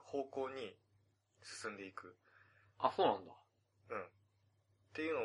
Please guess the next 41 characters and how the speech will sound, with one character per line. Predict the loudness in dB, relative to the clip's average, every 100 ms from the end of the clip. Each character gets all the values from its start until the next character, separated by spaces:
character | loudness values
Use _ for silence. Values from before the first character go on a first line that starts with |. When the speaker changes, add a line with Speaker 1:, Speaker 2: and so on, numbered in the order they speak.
| -2 -8 -14
Speaker 1:
も、 | -12 -6
な | -8
ん |
か | -8 -6
前 | -6 -6 -6 -4
回 | -2
だ | -2
っ | -6 -8
た |
か、 | -6 -6 -8
ス | -14 -8
グ | -4
ル | -2
が |
言 | -2
っ |
て | -4
た | -6
と |
思 | -6 -8
う |
ん |
だ | -12
け | -10
ど、 | -2
ま | 0
あ、 |
Speaker 2:
う | 0
ん。 |
Speaker 1:
ル | 2
ー |
ト | 6
A | 6
っ | 6
て | 0
い |
う |
の | -4 -4
は、 | -6 -10 -8
Speaker 2:
う |
ん。 | -8